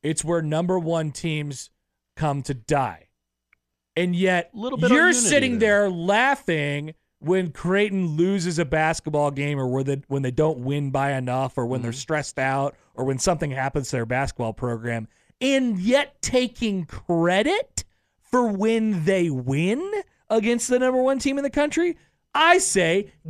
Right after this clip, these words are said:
Speaker 1: get the hell out of here with that garbage.
Speaker 2: <laughs>
Speaker 1: That made me triggered last night. Nebraska, this had nothing to do with you. Nothing.
Speaker 2: Am I supposed to say rent-free right here?
Speaker 1: No, you can say whatever you want,
Speaker 2: Oh.
Speaker 1: Josh. Maybe you don't agree with me. I,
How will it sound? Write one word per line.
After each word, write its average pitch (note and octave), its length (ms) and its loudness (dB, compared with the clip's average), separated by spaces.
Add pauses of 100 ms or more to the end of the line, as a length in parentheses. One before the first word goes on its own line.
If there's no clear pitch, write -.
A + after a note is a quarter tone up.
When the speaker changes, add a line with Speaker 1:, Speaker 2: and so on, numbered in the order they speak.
Speaker 1:
get E4+ 360 2
the E4+ 220 6
hell D4+ 320 4
out D#4+ 320 4
of A3 60 4
here F3 180 4
with C#3+ 180 0
that A#3+ 260 6
garbage. A#2 680 -2
Speaker 2:
<laughs> F#3 60 -6 (640)
Speaker 1:
That F4+ 200 6
made F#4 160 4
me C#4+ 140 4
triggered D#4 680 0
last C#3+ 340 0
night. A#2 260 -2 (180)
Nebraska, D4 540 4
this C#4 280 2
had E4 140 6
nothing B3+ 500 2
to E4+ 60 2
do A3+ 260 0
with C#4 280 0
you. G#2+ 240 -4 (1300)
Nothing. F#3 440 2 (3500)
Speaker 2:
Am G#2+ 140 -8
I G#2 80 -4
supposed G#2 280 -8
to F#2+ 60 -14
say G2 300 -8
rent-free G#2+ 560 -10
right A#2 200 -6
here? B2 300 -12
Speaker 1:
No, C4+ 300 2
you A#3 140 0
can E4 120 0
say E4 140 0
whatever C#4 300 2
you C4 100 -2
want, B3+ 160 0
Speaker 2:
Oh. B3+ 40 -6
Speaker 1:
Josh. G#3+ 220 2
Maybe A3+ 200 0
you B3+ 80 0
don't A#3+ 180 0
agree G#3 220 -2
with A3 180 -4
me. A3 160 -2
I, G3 120 0